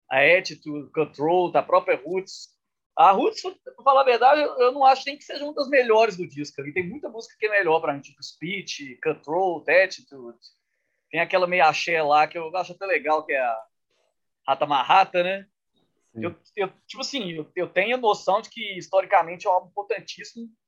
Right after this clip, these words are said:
Speaker 1: mudou muita coisa, assim, pro Sepultura, pela influência de música brasileira, com as tribos chavantes e tudo mais, mas é um disco que eu não, não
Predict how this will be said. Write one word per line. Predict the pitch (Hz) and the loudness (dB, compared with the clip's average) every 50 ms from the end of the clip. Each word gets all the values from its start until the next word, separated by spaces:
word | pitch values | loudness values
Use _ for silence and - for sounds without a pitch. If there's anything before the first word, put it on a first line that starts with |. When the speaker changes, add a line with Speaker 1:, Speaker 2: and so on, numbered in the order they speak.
| _ _ | _ _
Speaker 1:
mudou | 147 147 143 165 | -20 -12 -10 -10
muita | 170 180 208 202 214 | -10 -10 -10 -10 -10
coisa, | - - 170 165 160 | -6 -6 -6 -6 -6
assim, | 147 - 151 | -10 -16 -18
pro | 143 - | -16 -16
Sepultura, | 160 147 - 135 - 160 180 175 | -16 -16 -16 -18 -10 -10 -8 -6
pela | 175 170 165 | -4 -6 -6
influência | 156 160 165 160 156 156 156 151 160 147 | -6 -10 -12 -8 -6 -6 -6 -6 -8 -12
de | 139 147 | -14 -14
música | 147 139 - - _ | -14 -14 -16 -18 _
brasileira, | - 131 127 123 123 135 170 196 202 196 185 160 147 139 135 131 131 131 - _ _ _ _ _ _ _ _ _ _ _ _ | -14 -14 -14 -10 -4 0 2 4 4 4 4 4 2 2 -2 -4 -8 -12 -18 _ _ _ _ _ _ _ _ _ _ _ _
com | _ - 151 | _ 2 2
as | 151 143 - | 2 2 0
tribos | - 156 147 143 - | -6 -8 -8 -6 0
chavantes | - 131 117 113 127 156 180 190 175 156 170 | 2 2 2 2 2 2 2 2 0 -4 -10
e | |
tudo | - 196 190 185 | -16 -14 -12 -4
mais, | 180 175 170 185 202 202 185 | 0 2 4 4 4 2 2
mas | 196 202 202 202 208 202 202 190 175 156 - - - | 0 0 2 2 2 0 0 -2 -6 -12 -16 -10 -2
é | 190 185 | -2 -2
um | 202 202 | -2 -2
disco | - 190 202 - - | -6 -12 -12 -8 -8
que | 208 | -8
eu | 202 | -8
não, | 208 202 - _ _ _ | -8 -12 -16 _ _ _
não | - | -20